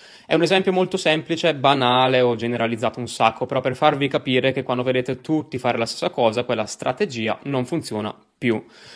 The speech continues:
Proseguendo, il primo problema con il crollo del mercato, o meglio, un eventuale crollo di mercato può distruggere questa strategia, ma signori, non è tutto qui. Infatti c'è un altro fattore che anche qui ovviamente non viene considerato in questo movimento, addirittura, eh, nel movimento fire, cosa dicono loro?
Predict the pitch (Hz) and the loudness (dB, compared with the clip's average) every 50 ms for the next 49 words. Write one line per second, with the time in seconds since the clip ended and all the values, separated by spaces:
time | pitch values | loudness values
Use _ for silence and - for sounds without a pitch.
0 | - - _ - 196 190 - 220 180 170 165 156 151 147 135 135 127 123 - 131 | -20 -10 _ 0 0 2 2 2 4 4 4 4 4 2 2 2 2 0 0 -2
1 | 123 127 - 175 180 180 170 151 123 127 143 165 - - 135 135 131 - - 127 | -4 -2 -2 -2 0 0 0 0 0 0 0 0 0 0 -2 -2 -2 -4 -2 -2
2 | 120 123 120 113 113 117 123 131 135 - - 120 101 104 - 156 175 196 208 - | 0 0 0 0 0 0 -2 -2 -4 -4 0 0 0 0 0 -2 -6 -6 -6 -6
3 | 143 131 135 131 127 127 120 117 117 - 123 127 123 123 113 127 127 120 120 - | -2 0 2 2 2 2 2 0 -2 -2 -2 -2 0 0 0 0 -2 -2 -2 2
4 | 139 139 139 135 123 110 107 - - 120 117 113 120 120 120 107 - - 123 120 | 6 8 8 8 8 6 2 -2 -2 -2 -2 0 -2 -2 -4 -4 -2 0 0 0
5 | - 123 - 127 117 110 113 - - - 143 151 143 120 120 104 104 - 117 110 | -2 -4 -4 -4 -4 -4 -4 -8 -10 -6 -4 -4 -2 -2 -4 -4 -4 -4 -6 -8
6 | - 123 - 120 113 - 170 160 135 127 127 131 139 - 143 135 127 - - - | -8 -8 -8 -6 -4 -2 -2 -2 0 2 2 2 2 0 0 -4 -4 -4 -2 -2
7 | 151 123 113 110 113 117 113 110 107 123 110 - 123 - 127 117 113 113 - - | -2 0 0 -2 -2 -2 -4 -6 -6 -8 -10 -10 -8 -4 -2 -2 -2 -2 -6 -12
8 | - - - - _ - 175 - 175 143 - - - - 147 135 127 - 143 - | -20 -20 -20 -10 _ -6 2 6 6 6 6 4 0 2 2 2 2 0 0 0
9 | - 151 - - - 143 123 123 127 127 127 123 - 120 117 113 110 127 107 135 | 2 0 0 0 0 2 4 4 4 4 2 0 -2 -4 -4 -4 -4 -6 -4 -2
10 | 135 123 123 120 117 113 104 123 117 110 110 117 113 110 - 123 - - 127 123 | 0 0 2 0 0 -2 -2 -4 -4 -4 -4 -4 -4 -6 -8 -10 -8 -6 -2 2
11 | 131 131 131 131 135 123 135 120 - - 123 120 117 123 123 123 123 120 117 - | 4 4 4 2 0 -2 -2 -2 -4 -4 -4 -2 -2 0 2 0 0 0 -2 -4
12 | - - 151 196 226 233 240 - 156 139 123 117 113 110 110 - - 123 113 113 | -4 -2 0 2 2 2 0 -2 0 2 4 4 4 4 2 0 0 0 0 0
13 | 113 117 120 120 117 120 120 120 113 - 127 - 127 113 104 104 104 107 107 - | 0 -2 -2 -2 -2 -2 -2 -2 -2 -4 -4 -2 0 2 2 2 0 -2 -4 -4
14 | 127 120 139 123 127 123 - 139 127 120 113 110 107 107 104 104 | -4 -2 -2 -2 -4 -4 -4 -4 -4 -2 -2 -2 -2 -4 -6 -8